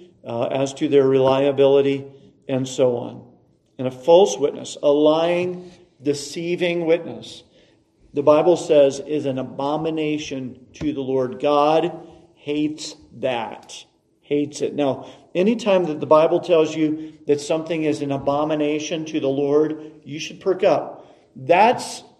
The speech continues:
a sign for you. I'm talking about signs tonight, all right? If, if someone comes in and says that I've got such a great investment, I'm only offering it to Christians, that's a sign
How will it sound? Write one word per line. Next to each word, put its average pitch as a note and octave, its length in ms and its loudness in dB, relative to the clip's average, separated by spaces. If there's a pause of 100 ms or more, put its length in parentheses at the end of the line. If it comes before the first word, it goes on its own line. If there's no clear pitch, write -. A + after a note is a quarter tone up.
(120)
a E3 80 2
sign D#3 800 0 (120)
for D#3+ 120 -2
you. - 640 -2
I'm C3+ 100 -12
talking D3+ 200 -4
about D#3 200 0
signs D3+ 480 -6
tonight, A#2+ 320 -10
all C3+ 60 -8
right? D3+ 260 -4 (1300)
If, E3 280 0
if D#3 180 0
someone G3 400 0
comes F#3+ 280 0
in F3+ 240 4
and D3+ 140 -4
says E3+ 320 2
that E3 140 4
I've D#3 180 4
got D#3 140 2
such D3+ 240 -6
a D3 40 -6
great D#3+ 280 0
investment, D3 520 2
I'm C#3 120 -2
only D#3+ 380 -2
offering C#3+ 400 0
it C3+ 160 -4
to C3+ 60 -12
Christians, B2+ 600 -8 (380)
that's E3 320 6
a F#3 40 -4
sign E3+ 520 0